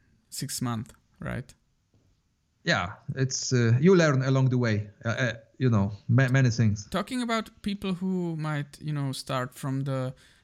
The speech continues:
Speaker 1: um, like, similar position to, to yours, being, uh, you know, fans of photography is, like, one thing, but,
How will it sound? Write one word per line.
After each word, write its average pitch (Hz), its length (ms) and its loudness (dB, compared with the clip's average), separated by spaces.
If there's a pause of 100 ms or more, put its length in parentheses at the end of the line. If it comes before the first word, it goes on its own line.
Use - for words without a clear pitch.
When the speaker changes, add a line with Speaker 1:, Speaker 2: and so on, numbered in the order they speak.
(140)
Speaker 1:
um, 123 560 -6 (200)
like, 139 220 -8
similar 180 300 -4
position 139 640 -6 (240)
to, 127 360 -8
to 139 120 -6
yours, 151 460 -2
being, 127 540 -4
uh, 123 340 -6
you 127 100 -6
know, 120 100 -6
fans 123 540 -6
of 135 120 -12
photography 131 800 -6 (340)
is, 127 280 -6
like, 113 200 -6
one 156 220 0
thing, 120 220 -4
but, 123 160 -8